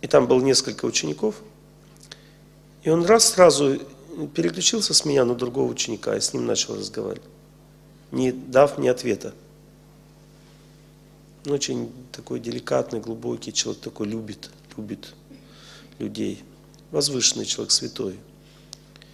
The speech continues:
Глаза теплые, наполненные счастьем, такие, смиренный человек, очень деликатный, глубокий.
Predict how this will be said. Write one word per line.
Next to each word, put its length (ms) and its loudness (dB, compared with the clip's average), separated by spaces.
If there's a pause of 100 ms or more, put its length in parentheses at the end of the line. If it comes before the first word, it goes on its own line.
(280)
Глаза 280 2
теплые, 720 -4 (1500)
наполненные 460 0
счастьем, 640 0
такие, 440 -12
смиренный 600 -2
человек, 420 -8
очень 280 -8 (280)
деликатный, 720 -4
глубокий. 520 -8